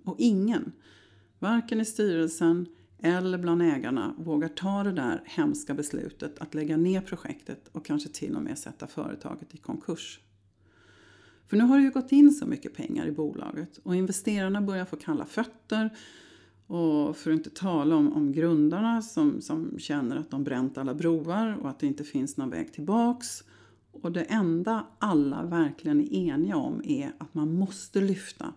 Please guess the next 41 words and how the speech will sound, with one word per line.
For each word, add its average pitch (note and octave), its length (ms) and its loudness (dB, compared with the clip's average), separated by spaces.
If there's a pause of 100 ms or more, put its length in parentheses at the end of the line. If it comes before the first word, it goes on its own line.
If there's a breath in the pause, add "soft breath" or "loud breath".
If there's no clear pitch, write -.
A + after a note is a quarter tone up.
på - 160 -14
ytterligare E3+ 680 -4 (340 loud breath)
någon C3+ 360 0
sten C#3 520 -4
för - 120 -10
att D#3 80 -6
se - 300 -6 (140)
om D3+ 160 2
det D#3 80 4
inte C#3+ 200 0
går C3+ 180 -4
att C3 120 -4
rädda D3 300 2
det E3+ 60 0
här - 300 -8 (100)
trots - 300 -12
allt. - 380 -14 (1400 soft breath)
Men F#3 140 2
de G#3 140 2
befintliga A3 520 -2
ägarna, G3+ 520 -2
ja, D#3+ 260 -10
de F#3+ 200 -4
är G3 40 0
ju G#3 120 0
inte F#3+ 460 -2
villiga E3+ 720 -2 (260)
längre D3+ 500 2
att D3+ 220 -4
riskera D3+ 420 -2
mer D3 200 -4
pengar. A3+ 720 0 (380 loud breath)
Och F3 140 -2
någon E3+ 200 2
annan F#3 340 0
investerare G3 680 -2
lyckas E3+ 380 -8
man C#3+ 140 -2
inte C#3 200 -8
heller G#3+ 360 -2
attrahera. D#3+ 680 0